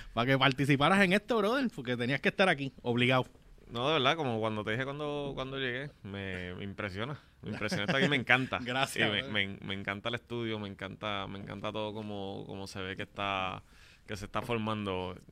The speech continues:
Speaker 2: algo grande aquí.
Speaker 1: Cogiendo, sí, estamos dándole, dándole forma a esto poco a poco y ya tú sabes, en el proceso. Pero, mano, gracias por estar aquí, de verdad. Estaba loco por entrevistarte acá, y mayormente en este podcast, que este podcast,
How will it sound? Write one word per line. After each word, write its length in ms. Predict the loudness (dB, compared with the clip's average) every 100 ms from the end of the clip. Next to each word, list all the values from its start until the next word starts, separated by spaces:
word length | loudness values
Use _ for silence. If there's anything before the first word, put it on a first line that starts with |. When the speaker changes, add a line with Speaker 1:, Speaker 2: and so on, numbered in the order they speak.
| -12
Speaker 2:
algo 260 | -6 -4 -2
grande 280 | -2 -2 -2
aquí. 200 | -2 -2
Speaker 1:
Cogiendo, 540 | -2 0 0 0 -2 0
sí, 220 | 0 0
estamos 420 | 0 -2 -2 -2
dándole, 640 | 0 0 0 2 2 0 -4 -10 -16 -20 -20 -20 -20 -6
dándole 380 | 0 4 4 4
forma 380 | 2 2 4 2
a 60 |
esto 220 | 2 0
poco 200 | -2 0
a 40 | 0
poco 360 | -2 -2 0
y 180 | 0 -2
ya 120 | -4
tú 100 | -6
sabes, 320 | -4 -2 -2 -4 -10 -20 -20 -20 -4
en 100 | 0
el 80 | 2
proceso. 460 | 2 2 2 0 -4 -10 -18 -2
Pero, 340 | 4 6 6 4
mano, 280 | 4 4
gracias 260 | 6 6 4
por 120 | 4
estar 220 | 4 6 4
aquí, 220 | 6 6
de 60 | 8
verdad. 260 | 8 8
Estaba 280 | 6 4 2
loco 200 | 2 2
por 120 | 0
entrevistarte 540 | 0 2 2 2 0 0
acá, 180 | 0 0
y 40 |
mayormente 480 | 2 2 2 0 0
en 60 | 2
este 180 | 4
podcast, 360 | 2 2 0 -2
que 80 | -2
este 200 | 0 2
podcast, 440 | 2 2 4 2